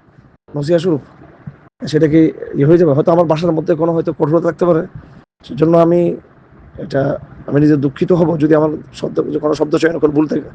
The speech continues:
থাকে। কিন্তু ওনাদের ভুল হয়ে থাকলে সেটা দল হিসেবে তো অনেক বড় একটা ইয়ে, ওনাদেরকে এই বিষয়ে সতর্ক হওয়া উচিত। আমি যেটা এখন আপনাকে, আহ, সর্বশেষ জানিয়ে দিতে চাচ্ছি যে, আহ, ইনশাল্লাহ এই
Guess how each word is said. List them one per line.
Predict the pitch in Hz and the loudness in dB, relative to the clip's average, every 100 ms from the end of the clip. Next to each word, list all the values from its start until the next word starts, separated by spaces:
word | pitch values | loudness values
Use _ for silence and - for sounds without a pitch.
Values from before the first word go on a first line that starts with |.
| - - | -20 -4
থাকে। | 156 139 - - - - - | -2 -2 -6 -18 -20 -20 -8
কিন্তু | - 165 175 175 160 | 0 4 6 4 4
ওনাদের | 170 180 | 4 4
ভুল | 175 180 | 4 2
হয়ে | 170 | 2
থাকলে | 160 156 | -2 -4
সেটা | 160 | -4
দল | 151 151 | -2 -2
হিসেবে | 151 160 | -4 -6
তো | 160 | -6
অনেক | 160 160 | -6 -4
বড় | 147 143 | -4 -4
একটা | - 143 - - - | -2 -2 -4 -16 -2
ইয়ে, | 139 | 0
ওনাদেরকে | 135 139 143 139 147 | 2 2 0 0 0
এই | - | 0
বিষয়ে | 139 135 143 - - - | 0 4 4 2 -14 -20
সতর্ক | - 151 147 | -6 0 4
হওয়া | 151 | 4
উচিত। | 143 156 - - - - - | 4 0 -10 -20 -20 -20 -16
আমি | 311 156 | -2 2
যেটা | 170 175 | 4 4
এখন | 165 175 | 2 -2
আপনাকে, | 147 - 151 | -4 -4 -4
আহ, | 147 - - 190 143 | -6 -10 -12 -8 -8
সর্বশেষ | - 156 156 165 | 0 2 4 2
জানিয়ে | 147 143 | 2 2
দিতে | 143 147 | 2 2
চাচ্ছি | 151 147 151 | 0 0 -2
যে, | 143 156 175 | 2 0 0
আহ, | - _ - - _ - 131 131 131 135 | -8 _ -20 -20 _ -10 0 2 2 2
ইনশাল্লাহ | 139 139 156 156 139 | 0 2 4 4 2
এই | 139 | -2